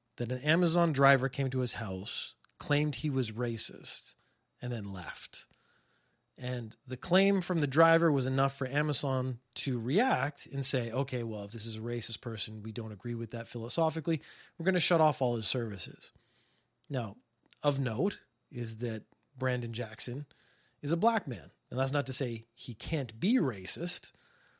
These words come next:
but it is honestly less likely in this situation. But really the proof is he wasn't present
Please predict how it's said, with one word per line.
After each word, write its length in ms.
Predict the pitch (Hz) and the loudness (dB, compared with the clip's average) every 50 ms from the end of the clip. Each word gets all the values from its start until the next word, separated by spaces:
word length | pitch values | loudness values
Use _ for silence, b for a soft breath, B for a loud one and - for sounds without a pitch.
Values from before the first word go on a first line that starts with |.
| b b | b b
but 280 | 147 143 165 160 156 156 | 0 4 6 6 6 6
it 100 | 160 156 | 4 2
is 120 | 156 139 | 2 2
honestly 500 | 151 151 147 139 131 - - 127 135 123 | 2 2 2 2 0 -2 -2 -2 -2 -2
less 280 | 117 117 113 110 - - | -2 -4 -4 -6 -6 -6
likely 440 | 101 95 113 113 - - 131 127 123 | -6 -8 -8 -8 -6 -6 -6 -4 -4
in 100 | 123 117 | -4 -4
this 160 | 120 117 - | -4 -2 -2
situation. 720 | - 127 - - 127 120 120 135 143 - - 208 220 214 _ _ _ _ _ _ _ _ _ _ _ _ - _ _ _ _ _ _ _ _ _ _ _ _ _ _ - - | -2 -2 -2 -2 -2 -2 0 0 0 -2 -2 -4 -6 -8 _ _ _ _ _ _ _ _ _ _ _ _ -20 _ _ _ _ _ _ _ _ _ _ _ _ _ _ -14 -6
But 180 | 135 127 147 139 | 0 0 2 6
really 260 | 156 190 214 202 180 | 8 8 8 8 8
the 100 | 147 147 | 6 4
proof 400 | 131 - - 185 180 165 165 - | -2 2 4 4 4 4 4 2
is 320 | 139 135 123 117 - - b b b b b b b b b | 0 2 2 0 -2 -6 b b b b b b b b b
he 300 | - - - 156 170 170 | -14 -6 -2 0 2 2
wasn't 520 | 165 151 139 151 151 143 123 139 117 98 - | 2 2 4 4 4 4 2 -2 -4 -6 -10
present 800 | - - 170 170 170 139 117 110 92 85 90 - - - - | -2 2 4 4 4 4 0 -4 -8 -10 -6 -6 -6 -6 -8